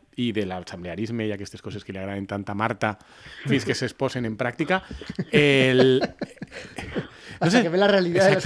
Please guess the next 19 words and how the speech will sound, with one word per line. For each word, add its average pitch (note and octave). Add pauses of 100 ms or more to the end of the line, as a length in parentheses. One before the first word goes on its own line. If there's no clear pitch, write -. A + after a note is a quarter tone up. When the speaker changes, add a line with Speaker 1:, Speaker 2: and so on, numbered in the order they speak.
Speaker 2:
asamblearismo. E3 (220)
Speaker 1:
No D#3
sé G#3+
si C#4
teniu A3+
al D3+
cap, F#3
és D3
que -
a -
mi B3+
me, F#3
me, C#3
me B2
sona A#3+ (580)
que, C#3+
mm, C3+ (560)
Yolanda C3+
Díaz, A3+